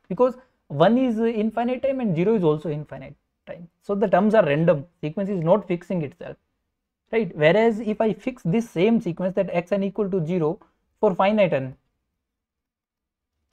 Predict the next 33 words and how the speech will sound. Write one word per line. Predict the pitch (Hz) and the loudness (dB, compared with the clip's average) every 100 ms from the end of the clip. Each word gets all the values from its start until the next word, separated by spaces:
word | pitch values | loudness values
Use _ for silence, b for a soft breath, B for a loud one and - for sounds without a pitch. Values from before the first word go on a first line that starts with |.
| _ _ _ _ _ _ _ _ _ _ _ _ _ _ - | _ _ _ _ _ _ _ _ _ _ _ _ _ _ -4
now | 156 247 | 2 4
if | 294 247 | 4 4
I | 262 | 2
take | 226 240 214 | 4 2 4
any | 196 233 | 2 2
sequence | 185 160 143 143 202 - | -2 -4 -4 -6 -8 -6
from | 160 156 139 | -4 -2 -2
this, | 175 - _ _ _ - | -4 -6 _ _ _ -8
if | 175 180 | -4 0
I | 180 | 0
take | 170 170 | 0 0
any, | 147 160 170 | -2 -2 -4
if | 165 170 | -4 -4
it | 170 | -6
is | 190 | -4
zero | 151 185 196 | -2 0 0
for | 180 | 0
only | 156 151 185 | -2 -2 -2
finite | 156 139 151 143 | -4 -4 -6 -6
n, | 151 - b b - | -6 -8 b b -4
that | 185 | 0
means | 247 247 247 - _ - | 2 2 0 -10 _ -2
for | 208 - | 0 2
any | 196 247 233 | 2 2 2
X | 175 180 - | 0 0 -6
n | 175 180 | -4 -2
belongs | 160 156 160 156 - | -2 -2 -4 -6 -8
to | 156 - | -8 -8
Y, | - 131 127 156 254 | -10 -4 -2 -4 -6
there | 208 233 | -4 -4
exists | 247 208 240 233 | -4 -6 -8 -8
some | 240 233 | -4 -4
K | 233 233 247 | -4 -6 -8